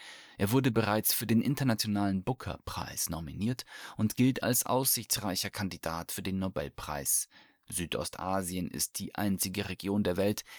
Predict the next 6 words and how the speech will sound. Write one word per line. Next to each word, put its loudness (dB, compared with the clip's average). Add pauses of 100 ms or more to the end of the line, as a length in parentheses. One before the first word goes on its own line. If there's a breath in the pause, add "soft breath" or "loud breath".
die 2
noch 2
keinen 2
Literaturnobelpreisträger -4
hervorgebracht -4
hat. -12